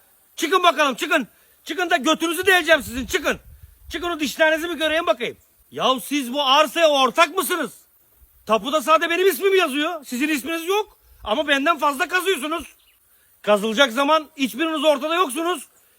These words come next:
Ektiğim zaman alttan alttan kazıyorsunuz. Abi yazık, bu kadar lahanadan, havuçtan ne istediniz be?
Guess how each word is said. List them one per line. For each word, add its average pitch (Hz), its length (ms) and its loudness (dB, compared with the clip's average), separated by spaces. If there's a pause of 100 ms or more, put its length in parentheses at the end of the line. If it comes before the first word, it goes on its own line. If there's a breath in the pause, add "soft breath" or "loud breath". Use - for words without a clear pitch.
(200 soft breath)
Ektiğim 285 420 2
zaman 330 220 2
alttan 311 320 0
alttan 330 320 0
kazıyorsunuz. 302 540 -2
Abi 240 240 -2
yazık, 262 360 -2
bu 247 60 -8
kadar 302 260 2
lahanadan, 285 440 -2
havuçtan 254 480 -2
ne 349 100 -4
istediniz 320 460 -6
be? 262 120 0